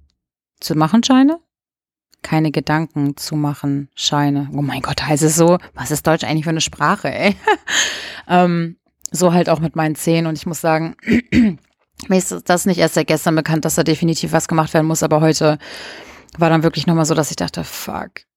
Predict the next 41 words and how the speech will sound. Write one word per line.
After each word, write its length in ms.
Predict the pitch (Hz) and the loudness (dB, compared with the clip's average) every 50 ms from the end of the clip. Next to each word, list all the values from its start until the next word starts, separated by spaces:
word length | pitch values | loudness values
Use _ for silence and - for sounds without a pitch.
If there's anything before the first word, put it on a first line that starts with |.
| _ _ _ _ _ | _ _ _ _ _
ich 240 | - 285 - - - | -16 -12 -10 -6 -2
will 260 | 247 214 214 214 214 | 0 2 2 2 2
nicht, 320 | 214 202 196 - - _ 311 | 2 0 -2 -2 -4 _ -4
ich 160 | 302 302 302 | -4 -2 -4
hab 120 | 285 - | -6 -6
keinen 220 | - - 294 311 311 | -4 0 0 2 2
Bock, 300 | - 311 302 311 - - | 4 2 2 2 0 -2
ich 220 | 320 277 - - | -4 -4 0 2
will 120 | 285 285 285 | 2 4 4
das 200 | 269 262 269 - | 4 2 2 2
nicht.“ 320 | 254 262 277 285 - - _ _ _ _ - - - - - - - - _ _ | 2 2 2 0 -4 -12 _ _ _ _ -16 -14 -14 -12 -12 -14 -16 -18 _ _
Und 400 | - 214 214 214 208 - - - _ _ _ _ - - - - - _ _ _ _ _ _ | 2 4 4 2 0 -2 -6 -14 _ _ _ _ -16 -16 -16 -16 -20 _ _ _ _ _ _
dann 160 | - 143 156 | -2 2 2
noch 120 | 180 180 | 2 4
dieses, 340 | - 214 185 185 196 - - - 104 139 | 2 2 2 2 2 2 -2 -8 -14 -10
wie, 280 | 180 - - - - - | -4 -2 -2 -2 -2 -4
wieso 320 | 185 202 214 - - 220 | -6 -6 -4 -2 -4 -2
kostet 320 | - - 202 - - - | -2 -2 -2 -2 0 0
das 140 | 185 185 - | 0 0 2
so 60 | - | -2
viel 180 | 180 - - 175 | -2 0 0 2
Geld? 220 | 165 208 208 175 | 2 2 2 2
Wo 120 | 156 202 240 | 2 2 2
soll 120 | 240 254 | 4 4
man 140 | 240 233 220 | 4 4 2
das 140 | 208 214 - | 2 2 2
denn 120 | 220 208 | 2 4
mal 140 | 202 190 175 | 4 4 4
eben 140 | 196 202 185 | 2 2 2
aus 140 | 180 185 - | 2 2 2
der 100 | 190 - | -2 -2
Tasche 260 | - 277 277 - 240 | -2 -2 0 0 0
schütteln? 300 | - - 170 165 160 175 | 0 0 0 0 0 0
Ich 100 | 175 - | 0 0
meine, 160 | 190 196 196 | 2 2 2
es 120 | 190 - | 2 0
muss 180 | 214 214 - - | 0 0 0 0
gemacht 300 | - 190 208 226 214 - | 2 2 2 0 0 0
werden, 140 | 190 180 180 | 0 0 2
aber 260 | 165 175 165 156 160 | 2 2 2 2 4
wie? 280 | 214 294 320 - - | 4 4 4 2 -2